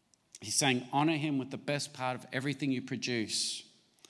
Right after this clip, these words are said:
In other words, give God your best. Give to him your first. <clears throat> That's a heart thing.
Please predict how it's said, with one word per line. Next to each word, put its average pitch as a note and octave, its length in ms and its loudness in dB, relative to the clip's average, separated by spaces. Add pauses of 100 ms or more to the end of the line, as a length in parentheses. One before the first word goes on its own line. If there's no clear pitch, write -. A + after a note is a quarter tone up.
(340)
In C#3+ 100 6
other C#3+ 160 6
words, C3 300 2
give D#3+ 320 2
God D3 320 2
your B2 120 0
best. - 680 0 (680)
Give D#3+ 260 4
to D#3+ 120 4
him C3 380 2
your A#2+ 220 0
first. B2 800 -2 (460)
<clears throat> - 280 -2
That's C3+ 240 2
a B2 80 4
heart D3+ 420 4
thing. G2 320 0